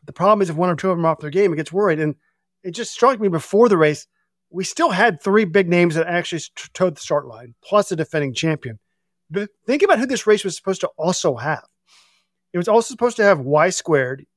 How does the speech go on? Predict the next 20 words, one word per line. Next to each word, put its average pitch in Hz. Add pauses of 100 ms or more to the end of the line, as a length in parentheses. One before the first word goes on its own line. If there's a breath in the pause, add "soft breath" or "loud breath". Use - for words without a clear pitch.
Yelzmeth 165 (360)
Yoaha, 131 (920)
who's 139
former 139 (140)
half 143
marathon 139
world 120
record 120
holder, 127
two 147
seventeen 139
twenty-three 135
marathoner. 120 (1160)
Lona 196
Salpeter 156 (380)
of 143
Israel, 127
two -
seventeen 117
marathoner. 110